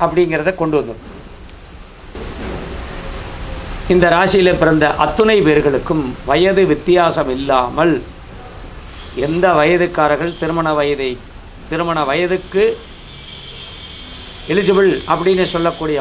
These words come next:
வயதிலிருந்து ஐம்பது வயது வரை, "இது வரைக்கும் எனக்கு கல்யாணமே ஆகலை, எவ்வளோ நாள் நான் பார்த்துட்டேன், என்னென்னமோ பண்ணிட்டேன்" அப்படின்னு சொல்லி இருக்கக்கூடிய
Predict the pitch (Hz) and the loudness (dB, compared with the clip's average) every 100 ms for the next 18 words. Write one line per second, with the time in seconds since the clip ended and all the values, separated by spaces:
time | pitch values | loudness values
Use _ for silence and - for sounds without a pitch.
0 | 131 160 165 156 143 131 175 - - - | -2 -2 0 0 0 -2 -2 -4 -10 -20
1 | - - - - - - 147 185 233 240 | -18 -18 -18 -20 -12 -2 -2 0 -2 0
2 | 214 160 165 196 185 151 165 147 - 151 | 2 2 2 2 2 0 -2 -6 -12 -8
3 | 151 160 190 202 185 160 135 147 165 180 | -2 -2 -2 -6 -6 -8 -10 -4 -2 0
4 | 190 185 156 165 170 143 143 170 196 202 | 0 -2 -2 -2 -2 -4 -2 0 0 0
5 | 170 175 151 - 156 156 156 160 143 139 | -4 -4 -6 -4 -6 -6 -8 -8 -8 -8
6 | 156 160 190 185 151 156 160 143 - - | -8 -2 -4 -4 -8 -8 -10 -12 -14 -20
7 | - - - 196 156 185 175 165 165 147 | -20 -8 -2 -2 0 -2 -2 -4 -2 -4
8 | 147 156 143 135 131 170 | -4 -6 -4 -4 -2 -2